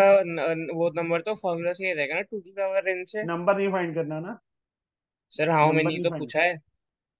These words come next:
Speaker 2: How many का पूछा है? अच्छा, list them भी है ना,
Speaker 1: अच्छा,
Speaker 2: साथ,
Speaker 1: sorry।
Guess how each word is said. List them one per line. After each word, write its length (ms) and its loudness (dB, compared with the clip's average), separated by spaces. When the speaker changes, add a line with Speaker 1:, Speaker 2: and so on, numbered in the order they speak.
Speaker 2:
How 180 -2
many 160 -4
का 100 -4
पूछा 280 -12
है? 220 -4
अच्छा, 320 -8
list 260 0
them 180 0
भी 120 -2
है 80 0
ना, 220 -4
Speaker 1:
अच्छा, 360 -6
Speaker 2:
साथ, 20 -14
Speaker 1:
sorry। 300 -4